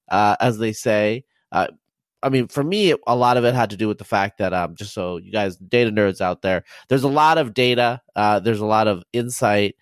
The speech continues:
Um, there are some books, uh, I'm not gonna say they have a lot of fat, but yeah, they have a lot of fat. This book does not have a lot of fat. Um, it, like, gets to the point,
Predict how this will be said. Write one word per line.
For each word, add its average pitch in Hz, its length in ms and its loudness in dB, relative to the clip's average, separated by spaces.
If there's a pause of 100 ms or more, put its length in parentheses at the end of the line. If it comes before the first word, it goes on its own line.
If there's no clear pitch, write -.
(400)
Um, 95 520 -2 (140)
there 123 200 2
are 120 40 0
some 143 360 -2
books, 120 480 -2
uh, 92 280 0 (840)
I'm 151 80 -2
not 196 80 2
gonna 190 120 -2
say 185 120 2
they 170 80 4
have 156 100 4
a 131 40 -2
lot 131 120 2
of 120 80 -4
fat, 131 320 2
but 127 140 0
yeah, 120 220 2
they 110 80 2
have 120 120 2
a 110 40 0
lot 107 140 2
of 107 60 -6
fat. 113 220 0
This 110 140 -10
book 127 120 -2
does 113 140 -8
not 110 140 2
have 104 100 0
a 101 40 -2
lot 98 160 0
of 98 80 -8
fat. 139 340 2 (120)
Um, 98 300 0
it, 101 140 -8
like, 104 160 -10
gets - 240 -4
to - 40 -10
the 104 80 -8
point, 143 460 2